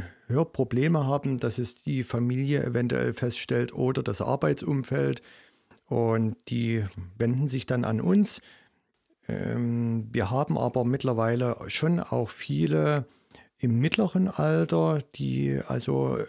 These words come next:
Hörhilfen brauchen, um das mal so zu sagen. Und es gibt immer noch eine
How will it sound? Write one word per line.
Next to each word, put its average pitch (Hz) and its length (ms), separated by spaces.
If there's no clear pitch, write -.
Hörhilfen 156 680
brauchen, 151 400
um 156 140
das 135 160
mal 147 100
so 143 160
zu 147 140
sagen. 135 400
Und 131 220
es 127 180
gibt - 280
immer 127 220
noch 117 220
eine 120 260